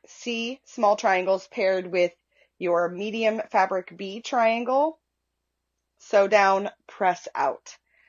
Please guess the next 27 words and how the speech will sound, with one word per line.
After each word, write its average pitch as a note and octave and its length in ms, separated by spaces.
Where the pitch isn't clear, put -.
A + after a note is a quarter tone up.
So - 140
I G#3 120
will A#3+ 100
meet B3 280
you D4+ 80
back A#3 320
here D4 420
when G#3 340
all A3+ 280
of C4 80
my B3 180
flying A3+ 380
geese A3 280
are A3 80
put B3+ 220
together, G3+ 600
um, F3+ 340
and F#3 200
I'm F3 160
ironing F3 760
the G3 80
last E3+ 380
one D3+ 340
from D3+ 160
each D3 220
set. - 300
Okay, A#3+ 760